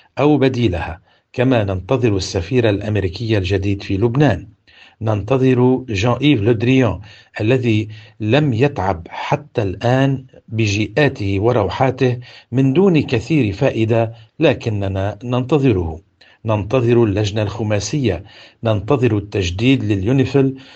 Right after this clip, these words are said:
وهل سيتغير شيء ما في مهمتها؟ ننتظر نتائج الضغوط لتطبيق القرار ألف وسبعمية وواحد والقرارات ذات الصلة. ننتظر لجنة متابعة تطبيق وقف النار.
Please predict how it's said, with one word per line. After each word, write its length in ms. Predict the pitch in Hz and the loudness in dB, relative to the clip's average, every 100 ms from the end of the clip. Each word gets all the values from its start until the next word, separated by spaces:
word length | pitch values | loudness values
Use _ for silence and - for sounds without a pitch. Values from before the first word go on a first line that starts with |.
| - - | -20 -4
وهل 500 | 107 98 120 143 143 | 0 2 4 4 2
سيتغير 760 | - 107 101 101 113 135 117 98 | 0 0 0 0 2 2 0 -2
شيء 380 | - 123 104 | 0 0 0
ما 260 | 107 120 101 | 0 0 0
في 180 | 85 107 | -2 -4
مهمتها؟ 800 | 95 92 98 120 117 110 113 113 - - - _ 123 | -2 -2 -2 0 2 2 2 -2 -10 -20 -20 _ -2
ننتظر 560 | 143 139 180 170 143 | 0 2 2 4 4
نتائج 500 | 131 113 139 120 107 | 2 0 0 0 0
الضغوط 540 | 113 92 98 113 131 123 | -2 -2 -2 0 0 -2
لتطبيق 580 | 113 107 - 117 120 110 | -2 -4 -2 -4 -2 -4
القرار 480 | 104 98 98 113 | -4 -2 2 2
ألف 260 | 98 101 - | 0 -6 -6
وسبعمية 500 | 98 101 95 110 123 | -4 -2 -2 -2 0
وواحد 480 | 113 98 - 95 85 - - - | 0 0 -2 -6 -8 -16 -20 -8
والقرارات 840 | 107 131 117 - 117 104 117 120 92 | 0 0 0 -2 0 2 2 0 0
ذات 220 | 107 - | -2 -2
الصلة. 420 | 98 - 160 - - _ _ - _ 113 | -6 -2 -2 -2 -10 _ _ -20 _ -2
ننتظر 680 | 113 101 135 123 107 92 85 - _ 104 | -2 0 0 2 2 0 -6 -12 _ -2
لجنة 360 | 131 107 113 110 | 0 0 -2 -2
متابعة 680 | 95 92 117 120 98 92 - | -4 0 0 2 2 -2 -4
تطبيق 600 | 92 - 98 123 131 127 | -10 -6 0 2 2 -2
وقف 280 | 117 - 113 | -4 -4 -4
النار. 480 | 101 117 117 117 | -2 0 2 0